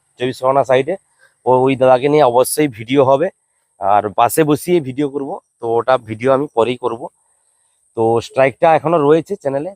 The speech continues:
তো তার আগে মোটামুটি ভিডিওটা পোস্ট হচ্ছে দেখলাম, তো সেই কারণে তোমাদের একটা আপডেট নিয়ে চলে এলাম। তো আমার চ্যানেলে অনেক দিন খালি পড়ে আছে, প্রায় হয়ে গেল আজকে ষোলো দিন, পনেরো দিন, ষোলো দিন কি আঠারো দিন হয়ে গেল। তো ভিডিও পো-, কোনো ভিডিও পোস্ট নেই, just কমিউনিটি পোস্ট করে তোমাদেরকে জানিয়েছিলাম যে আমার চ্যানেলটা বন্ধুরা ফিরে আসছে।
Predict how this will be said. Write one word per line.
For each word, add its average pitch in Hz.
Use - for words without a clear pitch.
তো 123
তার 123
আগে 139
মোটামুটি 151
ভিডিওটা 135
পোস্ট 147
হচ্ছে 143
দেখলাম, 160
তো 151
সেই 131
কারণে 135
তোমাদের 127
একটা 139
আপডেট 120
নিয়ে 147
চলে 135
এলাম। 151
তো 131
আমার 143
চ্যানেলে 160
অনেক 143
দিন 156
খালি 139
পড়ে 151
আছে, 151
প্রায় 139
হয়ে 135
গেল 143
আজকে 139
ষোলো 127
দিন, 139
পনেরো 117
দিন, 165
ষোলো 151
দিন 165
কি -
আঠারো 143
দিন 160
হয়ে 120
গেল। 95
তো 123
ভিডিও 131
পো-, 147
কোনো 147
ভিডিও 127
পোস্ট 147
নেই, 160
just 151
কমিউনিটি 147
পোস্ট 151
করে 156
তোমাদেরকে 147
জানিয়েছিলাম 143
যে 143
আমার 135
চ্যানেলটা 135
বন্ধুরা 135
ফিরে 120
আসছে। 135